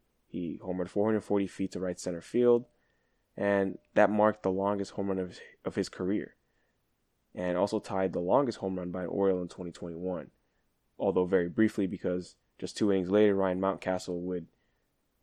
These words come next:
hit the longest Orioles homer of the season with a four hundred forty-seven foot blast, also off Aaron Civale. Then his third at-bat of the game on Saturday, his fourth of the streak,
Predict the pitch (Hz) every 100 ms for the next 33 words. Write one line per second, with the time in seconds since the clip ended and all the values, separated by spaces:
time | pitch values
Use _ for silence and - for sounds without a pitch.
0 | _ - 110 - 95 98 95 - 92 90
1 | 104 90 87 90 107 101 98 92 87 -
2 | - 101 95 90 92 87 - 98 92 92
3 | 90 90 90 87 - _ _ - 117 113
4 | 104 85 87 - - 87 82 - 80 69
5 | 65 - _ _ _ _ _ _ _ _
6 | _ _ _ _ _ _ _ _ _ _
7 | - 113 113 - 151 175 165 165 _ _
8 | - 92 - 92 95 92 90 90 87 87
9 | - 85 85 80 80 120 _ _ _ _
10 | 95 - 104 98 - 85 82 - 92 98
11 | -